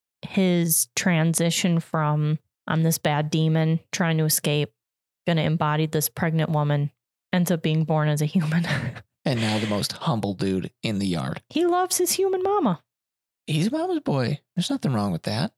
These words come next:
Speaker 1: Mm-hmm.
Speaker 2: Kurama's actually on his way. We ordered a, a figure of him ages ago.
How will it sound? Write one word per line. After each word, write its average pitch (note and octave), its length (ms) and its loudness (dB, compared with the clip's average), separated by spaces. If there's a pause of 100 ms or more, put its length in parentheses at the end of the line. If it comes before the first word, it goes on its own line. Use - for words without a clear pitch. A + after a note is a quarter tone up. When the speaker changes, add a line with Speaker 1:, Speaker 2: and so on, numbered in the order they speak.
Speaker 1:
Mm-hmm. G#3+ 280 2 (140)
Speaker 2:
Kurama's A3 420 0
actually A#2 320 -2
on A2 100 0
his G2 120 -2
way. G#2 240 0
We E2 160 -2
ordered A2+ 340 0
a, D#2+ 240 -2 (880)
a - 200 -4
figure A2 400 -2
of E3 100 -4
him G2 160 -4
ages C3 380 -4
ago. - 260 -8